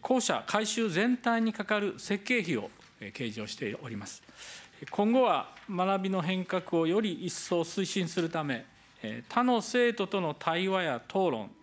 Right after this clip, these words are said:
共同活動などを行うことのできるプレゼンテーションルームの設置、生徒の主体的な学びを促す環境を整えるため、校種や学年の違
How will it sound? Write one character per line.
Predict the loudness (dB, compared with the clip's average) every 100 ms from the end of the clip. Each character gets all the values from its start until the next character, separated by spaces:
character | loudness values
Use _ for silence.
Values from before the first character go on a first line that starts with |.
| -16
共 | -2 0 2
同 | 2 2
活 | 0 -2 0
動 | 2 2
な | 0
ど | 0 -2
を |
行 | -2
う | -2 -2 -4
こ | -6
と | -6
の | -4
で | -6 -4
き | 0
る | 0 -2 -10 -20 _
プ | 2
レ | 2
ゼ | 2
ン | 0
テ | 0
ー |
シ | 0 0
ョ |
ン | 0
ル | 2
ー | 0
ム | 0
の | -2
設 | -4 -6 -8
置、 | -10 -12 -12 -20 -20 -20 -20 -20
生 | -6 0 2
徒 | 2 0
の | 0
主 |
体 | 0 0 0
的 | -2 -2
な | 0
学 | 0 0 -2
び | -2
を | 0
促 | -2 -2 -2
す | -2 -4 -4
環 | -2 -2 -2
境 | -2 0 0
を | 0
整 | -4 -4 -2
え | -4
る | -4
た | -2
め、 | -2 -4 -8 -20 _ _
校 | 0 2
種 | 2 2 0
や | 0
学 | -2 -4 -2
年 | 0 0
の | -2
違 | -2